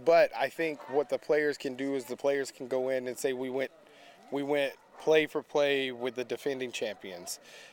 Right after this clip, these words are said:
And yes, they're three and three and we're one, we're oh and six, but, uh,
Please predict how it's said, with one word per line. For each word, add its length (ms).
And 180
yes, 280
they're 180
three 320
and 100
three 400
and 220
we're 320
one, 480
we're 260
oh 180
and 100
six, 500
but, 220
uh, 360